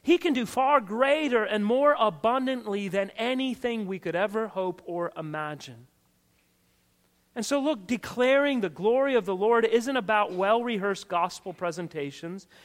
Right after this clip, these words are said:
It isn't about preaching a sermon. It's about being present and making known the beauty of Christ. Making known the goodness of God. Making known the powerful, transforming work of God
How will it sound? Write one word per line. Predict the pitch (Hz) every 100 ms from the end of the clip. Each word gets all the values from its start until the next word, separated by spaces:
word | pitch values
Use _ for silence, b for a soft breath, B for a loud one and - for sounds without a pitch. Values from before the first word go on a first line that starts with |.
| B
It | 196 208
isn't | 240 277
about | 220 208 208
preaching | 208 208 214 196
a | 175
sermon. | - - 220 202 135 123 135 B B B
It's | 180
about | 196 196 196 147
being | 208 208
present | 196 220 214 156 147 139 B B
and | 156 147
making | 170 - 196
known | 175 151 147
the | 139
beauty | 120 131 131
of | 120
Christ. | - 101 95 95 - _ _ b b b b _ _ _ _ _ _ _ B B
Making | 175 208 247 214
known | 196 190 170 175
the | 165
goodness | 135 160 160 147 151
of | 123
God. | 135 117 117 - _ _ _ _ _ _ b b b
Making | 175 233 - 254 226
known | 220 220 220
the | 180
powerful, | - - 202 220 214 - 208 196
transforming | - 170 143 - 180 208 220 196
work | 160 160 156 160
of | 143
God | 170 151 151